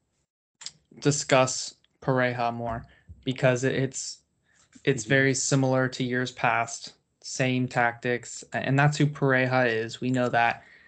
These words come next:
Speaker 2: Mm-hmm.
Speaker 1: Maybe it's just getting a little old. Um, I, I haven't heard anyone calling for him to be sacked, which is
Speaker 2: Yeah, I, I'm not calling
Speaker 1: fine.
Speaker 2: for him to be sacked,
Speaker 1: Sh-
Speaker 2: but, yeah.
Speaker 1: But this is the coach we have,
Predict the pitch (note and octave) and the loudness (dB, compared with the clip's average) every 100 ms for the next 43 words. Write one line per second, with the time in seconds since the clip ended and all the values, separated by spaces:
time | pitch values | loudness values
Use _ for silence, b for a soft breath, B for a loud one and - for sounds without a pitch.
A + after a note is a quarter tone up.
0 | B A2 C3+ C3 C3+ C3+ - C3+ C3+ C3 | B -2 0 2 2 2 0 0 0 0
1 | C3 B2+ B2+ - B2 A#2+ A2 - - B | 2 2 0 0 0 0 0 -4 -12 B
2 | B B - A#2+ A#2 A#2+ A#2 A#2 - _ | B B -6 -2 0 0 -2 -6 -10 _
3 | - - C#3+ B2 D3 E3 E3 D#3+ D3+ C#3+ | -8 4 8 8 8 6 6 4 4 4
4 | C#3+ C#3+ - C#3+ C#3 C3+ C3+ C3+ C3+ C3 | 2 -2 -2 -2 -2 -2 -2 -4 -4 -6
5 | - B2 A#2+ A#2 - _ _ _ _ C#3 | -2 -2 -2 -4 -16 _ _ _ _ -2
6 | C3 C#3 D3 C#3 D3+ C3 - D#3+ C#3 - | 0 2 6 6 6 2 2 2 2 4
7 | D#3+ C#3+ A#2+ C3 A#2+ F#2+ - G#2 G2 F#2 | 6 6 4 0 -4 -8 -14 -12 -8 -10
8 | - - G#2+ G#2 - _ _ _ _ _ | -12 -6 -2 -2 -6 _ _ _ _ _
9 | - A2 G#2 F#2 _ _ _ _ - D#3+ | -10 -8 -8 -14 _ _ _ _ 0 4
10 | F#3+ - E3 D3+ D#3 D3 C3+ C3 B2 - | 4 4 0 4 4 4 0 0 -2 -6
11 | - | -16